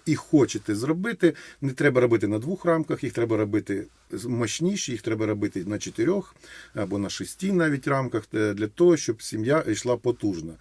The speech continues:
Бо сім'я, яка йде на двох рамочках в зиму, вона, м, слаба, їй не хватає мощності для, е, окончання зимовки. Е,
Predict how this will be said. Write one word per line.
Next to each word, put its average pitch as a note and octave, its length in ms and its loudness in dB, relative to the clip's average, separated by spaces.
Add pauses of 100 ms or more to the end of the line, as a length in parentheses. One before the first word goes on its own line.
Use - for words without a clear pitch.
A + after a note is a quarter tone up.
(300)
Бо G#2+ 140 0
сім'я, B2 340 2
яка A2+ 200 0
йде A2 200 0
на A2 120 -2
двох A2 260 -6
рамочках G2+ 580 -4
в F#2+ 100 -6
зиму, F3+ 400 -4
вона, E3+ 400 -4 (120)
м, - 240 -12
слаба, G#2+ 460 -4
їй B2 380 -4
не G2+ 280 -6
хватає G#2 440 -4
мощності C#3 480 -6
для, A#2+ 280 -2 (500)
е, G2 160 -2
окончання G#2 720 0
зимовки. F#2 560 -6 (800)
Е, G#2+ 240 -2